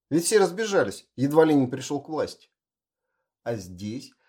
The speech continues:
и закон моего посольства разве не видится вам башни Кремля?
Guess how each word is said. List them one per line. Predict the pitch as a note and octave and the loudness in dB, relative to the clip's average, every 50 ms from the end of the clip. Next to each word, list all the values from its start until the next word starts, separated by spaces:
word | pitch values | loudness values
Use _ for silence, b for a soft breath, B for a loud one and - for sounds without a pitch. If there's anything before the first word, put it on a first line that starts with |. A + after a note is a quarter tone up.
| _ _ _ _ _ | _ _ _ _ _
и | B2+ B2 | -4 2
закон | C3 D3 D3 - G3 G3 | 2 2 4 4 0 4
моего | F#3 F3 E3+ E3 D#3 | 6 6 6 6 4
посольства | - D3+ C#3 - - B2+ C3 C3 C3 - C3 C3+ | 2 0 0 0 -2 -2 -4 -4 -6 -4 -2 0
разве | C3+ C3+ A#2+ B2+ C3+ C3 | 0 0 0 0 -2 0
не | B2+ B2 B2+ | 0 0 0
видится | D#3 F3+ A#3 A3 - - A3 | -2 -4 -8 -12 -8 -6 -4
вам | A3 A3 A3 G#3 F#3+ F#3+ | -4 -4 -6 -6 -2 2
башни | G#3+ F#3+ - - - D3 B2+ | 2 2 2 0 -8 -10 -12
Кремля? | - D#3+ E3+ F3+ F#3+ F3 C3+ G2 - | -8 -10 -8 -8 -6 -6 -6 -6 -8